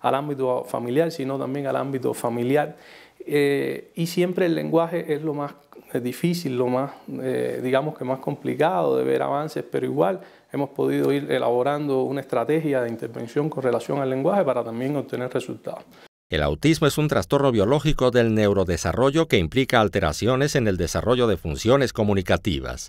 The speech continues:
Speaker 2: sociales y cognitivas. Su origen es genético o multifactorial. No tiene cura.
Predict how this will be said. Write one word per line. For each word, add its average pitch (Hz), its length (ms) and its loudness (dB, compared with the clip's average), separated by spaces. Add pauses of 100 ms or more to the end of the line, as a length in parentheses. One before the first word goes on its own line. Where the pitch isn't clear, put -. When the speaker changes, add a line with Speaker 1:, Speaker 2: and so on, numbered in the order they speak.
(140)
Speaker 2:
sociales 123 560 2
y 104 60 -2
cognitivas. 78 840 -4 (200)
Su - 140 -6
origen 139 340 2
es 135 100 2
genético 147 760 2
o 87 120 0
multifactorial. 85 1080 0 (480)
No 113 240 4
tiene 87 300 0
cura. 69 380 -8